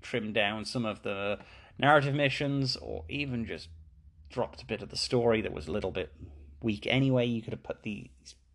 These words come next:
rules from these cards in the book as tables, and then people would have had reason to buy the book more, 'cause these are gonna be really good.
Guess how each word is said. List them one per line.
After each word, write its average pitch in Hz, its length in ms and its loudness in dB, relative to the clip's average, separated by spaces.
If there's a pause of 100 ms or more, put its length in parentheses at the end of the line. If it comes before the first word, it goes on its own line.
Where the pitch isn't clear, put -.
(180)
rules 139 380 2
from 117 100 -4
these 104 160 -2
cards 113 400 4
in 170 200 2
the 123 80 6
book 107 320 4
as 82 260 -4 (440)
tables, 165 680 6
and 117 480 -2
then 113 180 -2
people 110 360 -6
would 101 180 -6
have - 240 -6
had 95 100 -10
reason 95 300 -8
to - 60 -16 (200)
buy 87 180 0
the 82 80 -8
book - 240 -6
more, 78 280 -6 (440)
'cause - 240 -6 (560)
these 113 280 2
are 113 40 0
gonna 101 180 -2
be 92 140 -4
really 92 340 0
good. 85 340 0